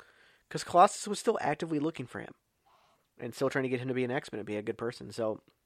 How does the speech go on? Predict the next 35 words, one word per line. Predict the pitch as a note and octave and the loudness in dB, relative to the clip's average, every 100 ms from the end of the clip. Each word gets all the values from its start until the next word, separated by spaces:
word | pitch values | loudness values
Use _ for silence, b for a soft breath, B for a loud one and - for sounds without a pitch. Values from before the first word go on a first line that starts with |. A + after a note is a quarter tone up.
| _ _ _ _ _ _ B B B B B | _ _ _ _ _ _ B B B B B
there's | - - | -6 2
countless | D3+ D3+ C#3 | 6 6 6
ways | C3+ B2+ A#2 | 6 6 4
that | |
they | G#2+ | -2
could | G2+ B2+ | -2 -2
have | A#2+ | 0
happened. | A2 G#2+ G#2 G2+ G#2 b b b b - | 0 0 -2 -4 -10 b b b b -6
Um, | A#2 A2 G#2+ A2 - _ _ _ _ _ _ | 0 2 0 -2 -14 _ _ _ _ _ _
and | C3+ C#3+ | -2 0
then | D#3+ | 2
there's | D#3 | 4
one | C#3+ D3+ | 6 6
other | D#3+ D3+ | 6 4
thing | C3 A#2 | 2 2
we | |
gotta, | A2+ A2 - | 2 2 2
we | A#2 A2+ | -2 -2
didn't | A#2 - | -2 -4
consider | A2+ - A#2+ G#2+ | -8 -4 -2 0
either. | A#2+ F2+ - _ b b b b | 0 -2 -6 _ b b b b
And | G#2+ | -6
you | A2+ | 2
really | C3 C#3+ C#3+ | 8 8 8
gotta | C3 | 6
think | C#3 B2 | 4 4
about | A#2 F3+ | 4 4
this. | B2 - | 0 -4
This | A2 A2+ | -10 -10
is | A2 | -10
a | |
huge, | - B2 A#2+ - | -4 -2 -2 -4
huge | A#2 - | -6 -4
point. | B2 G#2+ G2+ _ _ _ _ _ _ _ _ _ _ - | -4 -4 -6 _ _ _ _ _ _ _ _ _ _ -2
It's | D#3 | -2